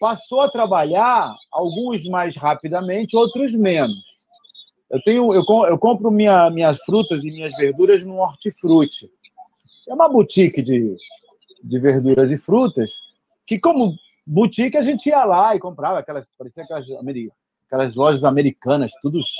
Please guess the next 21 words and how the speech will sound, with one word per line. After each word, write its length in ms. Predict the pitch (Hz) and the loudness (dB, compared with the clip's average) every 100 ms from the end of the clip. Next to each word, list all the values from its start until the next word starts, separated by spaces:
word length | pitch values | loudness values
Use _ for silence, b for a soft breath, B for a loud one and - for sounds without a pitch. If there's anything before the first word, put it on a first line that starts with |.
| - - | -10 -4
tudo 160 | 147 | 0
bonitinho, 720 | 175 160 - 120 131 185 139 | 2 0 -2 -2 0 2 2
com 140 | 110 131 | 2 2
iluminação 720 | 143 139 139 - 120 139 151 | 2 2 2 -2 0 2 2
e 60 | 120 | 0
tal. 260 | 135 147 - - - - - - | 2 0 -2 -14 -20 -20 -20 -12
Então, 220 | 202 285 | 0 2
eles 140 | 330 269 | 4 4
não 160 | 311 | 4
tavam 280 | 294 294 285 | 4 2 2
dando 200 | 269 320 | 0 0
a 80 | 302 | 0
mínima 520 | 226 269 247 180 139 - | -2 -4 -4 -6 -10 -6
pro, 580 | 139 139 120 110 - - _ _ - | -2 0 -2 -6 -12 -18 _ _ -20
pro 540 | - 139 135 123 113 107 107 - - - - - 127 | -10 -4 -4 -4 -6 -10 -12 -16 -20 -20 -20 -16 0
delivery, 640 | 123 143 143 135 113 113 120 | 4 8 8 6 4 0 2
né? 240 | 143 175 - _ _ _ _ _ _ _ - | 2 0 -4 _ _ _ _ _ _ _ 0
Quando 280 | 254 330 | 2 4
veio 220 | 233 226 196 | 6 6 4
a 60 | |
pandemia, 840 | - 160 147 139 175 240 196 110 | 2 -4 -4 -4 -6 -6 -6 -8